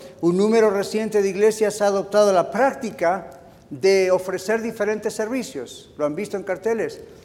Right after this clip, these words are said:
Servicio tradicional, a tal hora. Servicio contemporáneo, a tal hora. ¿Ok? Eso es por diferentes gustos musicales, dicen.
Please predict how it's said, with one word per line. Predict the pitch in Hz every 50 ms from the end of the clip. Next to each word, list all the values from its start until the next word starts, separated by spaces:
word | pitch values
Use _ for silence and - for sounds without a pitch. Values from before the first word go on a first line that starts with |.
| - -
Servicio | - 156 147 147 156 151 - 165
tradicional, | 143 151 147 147 143 143 - 160 160 175 190 214 240 262 269 269 - - - - - - - - _ - - -
a | - 127 -
tal | - 147 143
hora. | 143 135 127 117 113 107 - - - -
Servicio | - - - 147 143 156 160 - 165 151
contemporáneo, | 156 147 139 165 156 143 - 165 160 175 185 196 202 220 240 277 247 - - - - - - - - -
a | 147 147
tal | 151 151 156
hora. | 151 147 143 139 127 117 107 - - - - - - _ _ _ _ _ _ - _ _ - - - _ -
¿Ok? | - 151 151 - 156 147 156 175 214 262 - - - - - - - - - - - - - - _ _ - _ _ - - - _ _ - - - _ - _ _ -
Eso | - 196 233 220 - 233 214 214
es | 220 214
por | - - 208 190
diferentes | 180 180 175 - 175 170 180 185 175 180 185 180 151 135
gustos | 160 165 160 165 180 160 147
musicales, | 156 147 - - 139 - - 135 113 98 92 98 92 87 113
dicen. | 113 101 - - 110